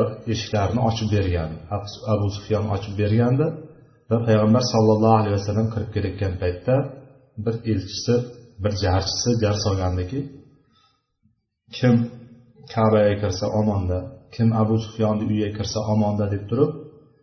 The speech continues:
ya'ni ularga omonlik e'lon qilingandi.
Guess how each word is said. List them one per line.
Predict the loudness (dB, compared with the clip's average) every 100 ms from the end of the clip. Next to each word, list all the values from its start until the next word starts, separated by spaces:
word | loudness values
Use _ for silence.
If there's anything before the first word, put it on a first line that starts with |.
| _ -2
ya'ni | 2 4 4 2 -2 -10 -20 _ _ _ -2
ularga | 4 6 8 6 6
omonlik | 8 10 10 8 6
e'lon | 6 4 4 0
qilingandi. | 0 0 0 -4 -8